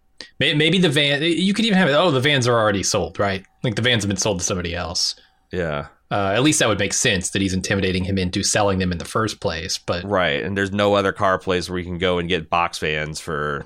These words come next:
Speaker 2: you know, <laughs> whatever.
Speaker 1: Right. Or, or go
Speaker 2: It
Speaker 1: to, like,
Speaker 2: is
Speaker 1: the junkyard and say, "Hey, you got these vans that are designated to be crushed or whatever. We
Speaker 2: Yeah,
Speaker 1: want
Speaker 2: hire a
Speaker 1: 'em."
Speaker 2: couple of p-, punks to steal a couple vans for you so they're completely, but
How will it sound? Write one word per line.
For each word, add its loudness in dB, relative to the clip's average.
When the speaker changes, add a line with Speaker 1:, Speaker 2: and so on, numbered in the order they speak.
Speaker 2:
you -6
know, -6
<laughs> -20
whatever. 0
Speaker 1:
Right. 2
Or, 2
or 2
go 2
Speaker 2:
It -2
Speaker 1:
to, 4
like, 4
Speaker 2:
is -2
Speaker 1:
the 2
junkyard 2
and -2
say, 2
"Hey, 2
you 2
got 2
these 0
vans 0
that 0
are 0
designated 0
to -6
be -2
crushed 0
or 2
whatever. 2
We 4
Speaker 2:
Yeah, 4
Speaker 1:
want 2
Speaker 2:
hire 4
a 6
Speaker 1:
'em." 2
Speaker 2:
couple 2
of -2
p-, -4
punks 0
to -2
steal 2
a 2
couple -2
vans 0
for 0
you 0
so 0
they're 0
completely, -2
but -4